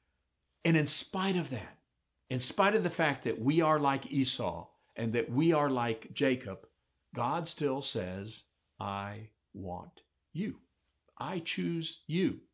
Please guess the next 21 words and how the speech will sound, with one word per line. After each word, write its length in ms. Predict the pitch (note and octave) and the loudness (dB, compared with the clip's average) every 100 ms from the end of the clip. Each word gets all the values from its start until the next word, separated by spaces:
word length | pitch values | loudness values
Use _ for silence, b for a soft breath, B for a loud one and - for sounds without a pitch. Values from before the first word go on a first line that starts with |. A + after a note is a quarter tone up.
| _ - | _ -8
to 80 | A2 | -4
be 140 | A2+ | -2
a 60 | - | -2
part 240 | A2+ A#2 | -2 -2
of 100 | A2+ | -4
my 160 | A#2+ A#2 | -6 -6
people 480 | - C3+ G2 E2+ _ _ _ | -2 -2 -2 -12 _ _ _
and 140 | G2+ G2+ | -8 -6
to 40 | |
be 140 | G2+ G2 | -4 -6
a 60 | |
part 440 | - A#2+ F#2+ F#2 - | -4 -2 -2 -4 -8
of 140 | F#2+ | -10
my 160 | G2+ F#2+ | -8 -8
family." 540 | - A2+ A2 F2+ E2 _ _ _ _ b b | -8 -6 -6 -6 -12 _ _ _ _ b b
Not 260 | D3 A#3 A#3 | 4 6 4
because 340 | G#3+ G#3+ F#3 | 6 6 6
of 120 | E3+ | 6
our 140 | E3 D3 | 8 8
righteous 420 | D3+ D#3+ D3 - | 6 4 -2 -2
deeds, 560 | A#2+ F#2 F2+ F#2+ - | -2 0 -2 -6 -12